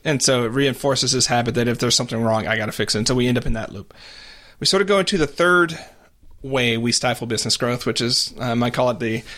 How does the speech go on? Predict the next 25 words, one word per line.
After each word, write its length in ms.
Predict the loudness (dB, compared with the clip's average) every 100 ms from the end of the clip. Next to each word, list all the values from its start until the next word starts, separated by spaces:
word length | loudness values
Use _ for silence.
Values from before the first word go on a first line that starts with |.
| -4
having 260 | -2 0
to 60 | 0
sort 280 | 2 0 -2
through 120 | -4
the 100 | -2
bucket 240 | -2 -2
of 60 | -2
marbles. 480 | 0 0 -2 -2 -4 -8 -18 -16 -16 -2
It's 180 | 0 0
like 460 | 2 2 0 -6 -16 _ -20 _
any 300 | 2 4 2
given 280 | 2 2 2
challenge 480 | 2 2 2 2 0
in 60 |
the 80 | -2
business, 460 | 0 0 0 0 2
there's 260 | 2 0
one 480 | -4 -4 0 2 2
or 180 | 0 -2 -6 -6
maybe 320 | -2 0 2 0
three 400 | -2 0 2 2
core 360 | 2 2 2
issues 440 | 2 0 0 0 0
in 240 | -2 -2
there 320 | 0 0 2